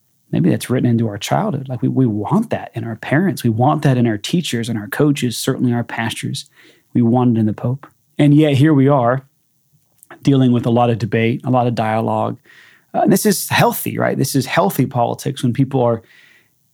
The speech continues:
engaged in debate and dialogue about the best way to organize themselves and the best way to,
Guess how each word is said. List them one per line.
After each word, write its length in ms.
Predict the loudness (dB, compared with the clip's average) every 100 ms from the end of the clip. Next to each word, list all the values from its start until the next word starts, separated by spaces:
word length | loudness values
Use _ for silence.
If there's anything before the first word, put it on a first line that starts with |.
| 0
engaged 640 | 2 4 4 4 2 2 0
in 120 | 2
debate 440 | 0 0 0 0 0
and 140 | 0
dialogue 580 | 0 -2 -2 -2 -2 -4
about 280 | -4 -4 -4
the 60 |
best 440 | -6 -2 0 -2 -4
way 160 | -4
to 100 | -4
organize 520 | -4 -4 -4 -4 -6 -6
themselves 480 | -6 -4 -6 -4
and 80 | -4
the 40 | -2
best 380 | 0 -2 0
way 160 | 0 -2
to, 340 | -2 -4 -6